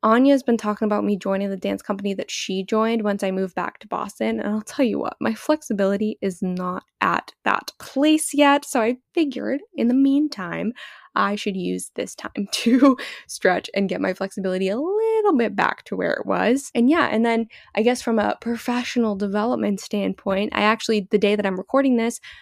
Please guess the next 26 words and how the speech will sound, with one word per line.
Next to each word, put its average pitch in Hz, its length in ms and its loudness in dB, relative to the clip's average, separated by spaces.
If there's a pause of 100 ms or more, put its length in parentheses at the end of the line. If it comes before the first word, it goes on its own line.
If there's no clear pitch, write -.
(140)
my 226 200 4
company 220 400 -2
had 202 220 -4
their 190 140 -4
big 180 380 -8
kickoff 262 460 0
meeting. 247 400 4
It's 208 160 -4
a 190 40 -14
big 220 220 0
meeting 196 340 2
where 190 80 -4
we 196 100 -4
talk - 240 -8
about - 260 -6
sort 190 240 -6
of 202 100 -8
what - 200 -4
twenty - 240 -6
twenty-one 269 760 4 (300)
looked 262 240 2
like 254 380 2
for 214 380 2
everyone, 202 720 0
for 202 100 -2
every, 196 480 -4